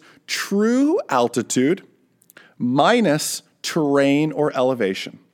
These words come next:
Absolute altitude is your true altitude minus terrain or elevation. And here's how I always remember it.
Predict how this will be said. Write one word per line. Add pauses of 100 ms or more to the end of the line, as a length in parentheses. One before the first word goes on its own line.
(480)
Absolute
altitude
is
your
true
altitude (340)
minus
terrain
or
elevation.
And
here's
how
I
always
remember
it.